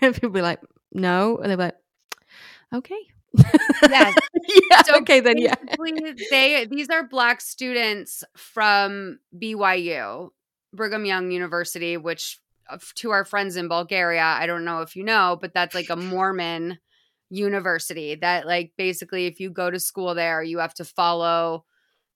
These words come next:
Speaker 2: the guidelines of Mormonism. Basically, it's like, act as if, e-, even if you're just going here to school for the education. And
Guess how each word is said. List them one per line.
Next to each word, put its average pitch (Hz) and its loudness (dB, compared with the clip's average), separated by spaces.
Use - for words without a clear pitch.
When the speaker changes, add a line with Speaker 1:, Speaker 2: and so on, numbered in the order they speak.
Speaker 2:
the 180 -2
guidelines 180 0
of 190 -10
Mormonism. 180 -8
Basically, 220 -2
it's 185 -8
like, 175 -4
act 190 2
as 180 -6
if, 165 -6
e-, - -20
even 185 -8
if 180 -8
you're 180 -4
just 156 -14
going 160 -6
here 160 -6
to 156 -12
school 151 -10
for 147 -10
the 170 -8
education. 143 -10
And 175 -6